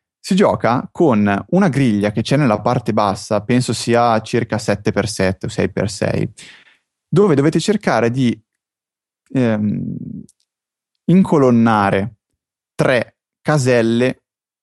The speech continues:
dello stesso tipo. Ovviamente le caselle sono fatte da spade, scudi, eh, pietra, legno, che sono le risorse, oppure ci sono la, c'è la magia.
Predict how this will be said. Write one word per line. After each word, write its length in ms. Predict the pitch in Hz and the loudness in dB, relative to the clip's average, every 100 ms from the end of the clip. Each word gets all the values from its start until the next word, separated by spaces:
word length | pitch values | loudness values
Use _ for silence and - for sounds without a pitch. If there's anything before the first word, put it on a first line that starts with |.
| _ | _
dello 320 | - 131 131 | -2 0 2
stesso 280 | 123 120 - | 0 -4 -4
tipo. 380 | 101 92 95 90 _ - - _ _ - | -6 -4 -6 -10 _ -20 -20 _ _ -2
Ovviamente 680 | 127 160 135 123 135 135 - | 2 4 4 2 2 0 -2
le 140 | 120 | -2
caselle 400 | 117 135 120 123 | 2 2 2 2
sono 220 | 113 113 110 | -2 -2 0
fatte 260 | 101 - | -2 -2
da 160 | 98 90 | -4 -4
spade, 600 | - - 139 151 160 - _ _ | -6 -2 0 2 -2 -4 _ _
scudi, 640 | - - 170 170 165 160 - _ _ | -20 -6 -2 0 0 -2 -4 _ _
eh, 300 | - 98 95 - | -6 -4 -4 0
pietra, 560 | 151 156 151 147 - - | 2 4 2 0 -2 0
legno, 420 | 123 127 131 135 | 2 4 4 0
che 100 | 123 | 0
sono 240 | - 107 | 0 2
le 140 | 101 101 | 2 2
risorse, 720 | 107 - 127 135 - 131 - _ _ - | 2 0 0 0 -2 -4 -6 _ _ -6
oppure 340 | 113 139 127 | -2 2 2
ci 100 | 120 | 2
sono 500 | 117 117 110 110 107 | 0 2 2 2 2
la, 400 | 101 101 95 - | 2 2 0 -2
c'è 160 | - 123 | -2 0
la 80 | 113 | 2
magia. 460 | 101 101 104 101 | 2 0 -4 -8